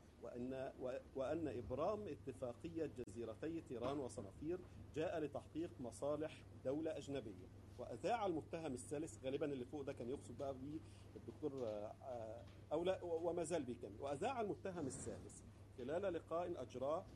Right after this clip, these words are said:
أجري معه على قناة البي بي سي أخبارا وإشاعات كاذبة، آه، منها ارتكاب مؤسسات الدولة لجرائم الإخفاء القسري، وكان من ذا-، من، من شأن ذلك إضعاف هيبة الدولة واعتبارها،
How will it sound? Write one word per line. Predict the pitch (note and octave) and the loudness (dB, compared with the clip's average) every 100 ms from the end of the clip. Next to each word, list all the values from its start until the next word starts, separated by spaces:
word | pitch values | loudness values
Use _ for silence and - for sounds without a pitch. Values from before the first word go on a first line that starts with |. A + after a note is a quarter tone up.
| - - | -8 4
أجري | G3+ D#3 C3 A#2 | 4 4 2 2
معه | C3 F3 E3 D#3+ | 4 2 0 0
على | C#3+ A#2+ A#2 | 2 2 0
قناة | B2 C#3+ - | -2 -2 -4
البي | A#2+ | -6
بي | C3+ A#2+ | -6 -4
سي | - F3+ | -4 -2
أخبارا | D3+ A#2 C3+ E3 F3 | -2 -2 0 2 4
وإشاعات | D#3 - G2+ A#2 A2 C#3+ D3+ D3+ D3+ - - - - D#3 | 2 -2 -2 -2 2 2 2 0 0 -2 -12 -14 -8 2
كاذبة، | E3+ E3+ F3+ G3+ B3 - - - - - | 2 2 0 0 -2 -8 -12 -12 -12 0
آه، | B2+ B2 | 2 6
منها | E3 G#3 F#3+ | 6 4 0
ارتكاب | - - D#3+ D3+ | -2 -2 0 0
مؤسسات | B2+ A2+ B2+ D3+ D3+ | -2 -2 -6 -4 -4
الدولة | B2 D3+ D#3 | 0 2 2
لجرائم | B2 G#2 A#2+ D3 C#3+ B2+ | 0 0 0 2 2 -2
الإخفاء | A#2 A2 D3+ D3 | -4 -6 -4 -2
القسري، | B2 A#2+ C3 - B2+ C#3+ G3 - - - | -2 -2 -4 -4 -2 -2 -2 -6 -8 -8
وكان | A#2 B2+ E3 F3 | -8 0 2 2
من | D3 B2+ | 2 0
ذا-، | C3+ D#3+ - C#3+ - | 2 0 0 -6 -4
من، | B2+ A#2+ B2 - | 0 0 0 -2
من | C3 B2+ | -2 0
شأن | - - F3+ | 0 2 2
ذلك | C#3+ C#3 G#2 - G2 - - - - - | 4 2 2 -2 -8 -10 -14 -14 -14 -4
إضعاف | C#3 B2+ B2 D#3 A3+ F3+ - | -2 0 0 4 4 4 0
هيبة | F#3 G3+ E3 D3 - | 0 0 2 0 0
الدولة | B2+ - A#2+ F2+ G2+ G2+ - - - - | -4 0 0 0 -6 -6 -10 -12 -14 -8
واعتبارها، | B2 A2+ C#3+ C#3 F3 G#3 F3+ G3+ A3 | 0 0 2 4 4 4 0 0 0